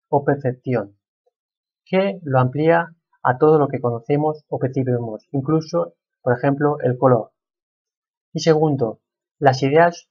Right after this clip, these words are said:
son imágenes o representaciones de la realidad exterior. Existen dos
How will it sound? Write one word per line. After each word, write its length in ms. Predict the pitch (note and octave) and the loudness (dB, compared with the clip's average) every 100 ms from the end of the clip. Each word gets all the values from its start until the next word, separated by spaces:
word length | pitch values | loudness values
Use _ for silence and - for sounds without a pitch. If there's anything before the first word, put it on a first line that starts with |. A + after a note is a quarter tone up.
| _ | _
son 440 | - D#3+ E3+ F3 D3 | 0 4 4 2 0
imágenes 600 | B2+ C#3+ E3+ E3+ E3+ D#3+ | 2 2 0 -4 -4 -6
o 60 | |
representaciones 800 | C3 B2+ B2 B2 A#2+ C#3 D3 C#3 | -4 -4 -6 -8 -4 -2 0 -2
de 120 | B2+ | -2
la 100 | B2 | -4
realidad 300 | A#2+ A#2+ B2 - | -2 -2 -2 -6
exterior. 580 | C#3 - C3 A2+ G2+ - _ _ _ _ _ _ _ _ _ _ _ _ _ _ _ _ _ _ - | -14 -8 -6 -4 -8 -10 _ _ _ _ _ _ _ _ _ _ _ _ _ _ _ _ _ _ -4
Existen 480 | D#3 - F#3 A3+ F#3+ | -2 -2 -4 -2 2
dos 360 | F3+ F#3 - | 2 2 -6